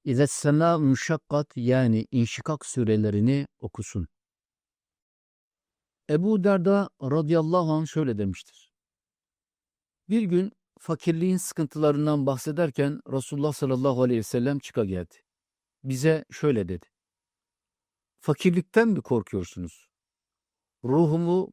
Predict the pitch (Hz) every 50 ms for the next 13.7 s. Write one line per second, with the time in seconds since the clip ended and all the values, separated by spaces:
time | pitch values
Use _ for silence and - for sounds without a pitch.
0 | _ - - 143 135 170 185 180 - 165 147 135 135 131 143 127 - - - 139
1 | 135 135 131 - 107 107 131 156 165 - - 131 117 113 123 123 113 120 123 120
2 | 123 123 120 120 120 120 120 120 120 120 123 123 113 - - 160 131 - - 135
3 | 139 - - _ _ _ _ _ _ _ _ _ _ _ - 107 110 127 139 143
4 | 147 160 175 180 160 143 131 120 120 117 110 135 165 - _ - 139 123 - -
5 | 139 143 147 151 - - 127 113 107 131 127 123 127 117 127 135 120 - - -
6 | - 110 107 98 104 117 101 - - 92 - - _ _ _ _ _ _ _ _
7 | _ _ _ _ _ _ _ _ _ _ _ 135 135 151 180 196 - - 160 160
8 | 160 - _ _ _ _ _ _ _ _ _ _ - - - - 147 143 139 175
9 | 190 190 180 151 147 143 139 143 120 113 107 98 - - 135 143 143 135 143 135
10 | 139 143 160 175 - _ _ _ _ _ _ _ _ _ _ - 165 - - -
11 | - 202 202 190 143 131 120 - - - 127 107 - - - - - 139 131 139
12 | 131 127 - - 127 107 104 101 - - 175 180 175 147 127 113 107 113 110 107
13 | 101 - - 143 143 139 123 123 113 113 139 151 160